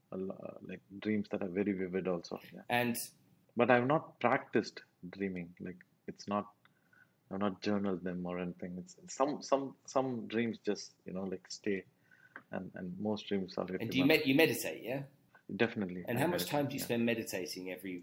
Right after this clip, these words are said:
Speaker 2: day, week?
Speaker 1: I try to do fifteen minutes every day, but, you know, I'm, sometimes I'm not regular.
Speaker 2: Okay. But, but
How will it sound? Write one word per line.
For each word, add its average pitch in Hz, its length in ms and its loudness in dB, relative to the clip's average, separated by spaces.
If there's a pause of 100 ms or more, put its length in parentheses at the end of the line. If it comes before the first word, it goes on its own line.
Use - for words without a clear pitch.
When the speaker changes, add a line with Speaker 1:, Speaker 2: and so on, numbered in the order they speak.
Speaker 2:
day, 92 340 -2
week? 90 400 -8 (140)
Speaker 1:
I 117 140 6 (160)
try 139 260 2
to 147 140 -4
do 139 200 2
fifteen 123 380 -2
minutes 117 260 -2
every 95 240 4
day, 117 280 2 (500)
but, 92 240 2 (100)
you 92 120 -4
know, 92 240 0
I'm, 90 240 -2 (260)
sometimes 95 400 -6
I'm 87 160 -4
not 90 220 -4
regular. 90 280 0
Speaker 2:
Okay. 90 200 -8 (240)
But, - 240 -6 (140)
but 113 240 -4